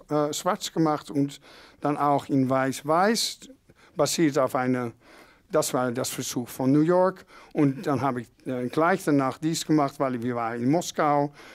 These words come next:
in einem Hotel, äh, äh, Frühstückszimmer. Und das war so eine Fünf-Star-Plus. Und da war alles war weiß auf weiß. Und da kam die,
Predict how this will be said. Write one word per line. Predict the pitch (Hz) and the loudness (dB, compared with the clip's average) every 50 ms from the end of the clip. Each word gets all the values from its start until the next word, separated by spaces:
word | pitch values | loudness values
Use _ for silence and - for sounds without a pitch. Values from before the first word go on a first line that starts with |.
| - - | -8 -2
in | - 131 127 | 0 0 2
einem | 123 123 123 117 107 101 | 0 0 -2 -4 -4 -4
Hotel, | 120 120 - - - 175 175 170 165 170 165 | -6 -8 -6 -2 0 2 2 2 2 0 0
äh, | 151 147 147 143 139 135 127 135 - - - - _ _ _ _ _ _ _ - | 0 2 2 2 2 0 -2 -4 -8 -12 -20 -20 _ _ _ _ _ _ _ -6
äh, | 127 120 | -6 -6
Frühstückszimmer. | 92 - - - 190 185 - - 175 156 139 - - - - 170 156 143 135 131 123 127 127 _ - - - - - - - | -6 -6 -4 -4 -2 -2 -2 -4 -6 -6 -6 -8 -10 -8 -4 -2 0 2 2 2 0 -2 -4 _ -16 -20 -20 -20 -20 -12 -4
Und | - 139 - | -2 -2 -2
das | 139 123 - | -2 -2 -4
war | 117 117 | -6 -6
so | - - 123 117 | -6 -6 -4 -4
eine | 113 117 113 107 | -4 -6 -6 -8
Fünf-Star-Plus. | - - - 160 139 117 - - - - - 127 120 113 110 - _ - - 156 170 160 - - - - - _ - - - - - - - - _ | -8 -4 0 2 2 2 0 -6 -10 -8 -6 -4 -4 -4 -4 -8 _ -8 -6 -4 -4 -4 -6 -10 -14 -16 -18 _ -20 -20 -20 -20 -20 -20 -20 -16 _
Und | - 156 131 - | -4 -4 -2 -2
da | 131 120 | -2 -4
war | 127 127 123 123 135 156 - - - - | -2 -2 0 2 2 0 -2 -6 -10 -4
alles | - 151 170 180 170 - | -2 0 0 0 0 0
war | 151 127 123 123 | 0 -2 0 0
weiß | 143 143 156 156 147 - - | 0 2 2 0 0 -2 -6
auf | 107 - - | -10 -8 -6
weiß. | 135 135 139 139 139 139 - - | -4 -2 -2 -2 -4 -4 -4 -6
Und | 143 135 | -6 -6
da | 131 117 | -6 -8
kam | - 127 120 117 117 113 | -8 -6 -4 -4 -4 -4
die, | 113 110 104 | -6 -8 -12